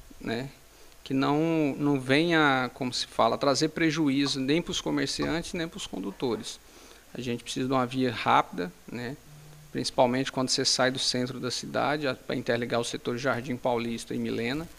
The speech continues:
também a saída pra, pra di-, nossa, pra cidade de Divinópolis. Então a gente precisa dessa conexão já dentro do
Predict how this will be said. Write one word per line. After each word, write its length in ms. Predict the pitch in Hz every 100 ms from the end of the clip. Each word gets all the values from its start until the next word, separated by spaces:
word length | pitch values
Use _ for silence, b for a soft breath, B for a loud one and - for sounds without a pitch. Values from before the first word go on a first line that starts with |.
| b b - -
também 300 | - 127 123
a 60 | 120
saída 360 | - 117 123 127
pra, 220 | - - -
pra 120 | 127
di-, 180 | 123 131
nossa, 340 | 120 120 - -
pra 100 | 139
cidade 320 | 120 143 123 117
de 60 |
Divinópolis. 680 | 120 117 113 127 156 175 - b b b b b
Então 240 | 139 127 143
a 60 |
gente 200 | 139 156
precisa 380 | - 156 - 160
dessa 260 | 160 170 190
conexão 800 | - 180 175 - - 156 170 180 b b b -
já 460 | 139 147 151 170 - - - - -
dentro 440 | 160 143 156 170
do 180 | 156